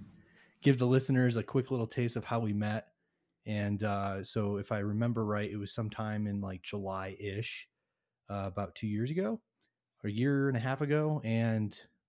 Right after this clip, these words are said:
uh, we were both at the park. We are single dads on the weekend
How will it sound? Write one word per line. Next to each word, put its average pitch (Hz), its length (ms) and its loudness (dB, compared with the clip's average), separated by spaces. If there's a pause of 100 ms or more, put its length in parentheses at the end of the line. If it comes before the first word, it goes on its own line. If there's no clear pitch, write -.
(180)
uh, 107 300 0
we 104 100 -2
were 101 80 -2
both 127 240 -2
at 139 100 0
the 143 60 -8
park. 104 500 -4 (760)
We 120 220 4
are 107 680 0 (200)
single 147 340 4
dads 123 280 4
on 135 80 2
the 151 60 4
weekend 117 460 0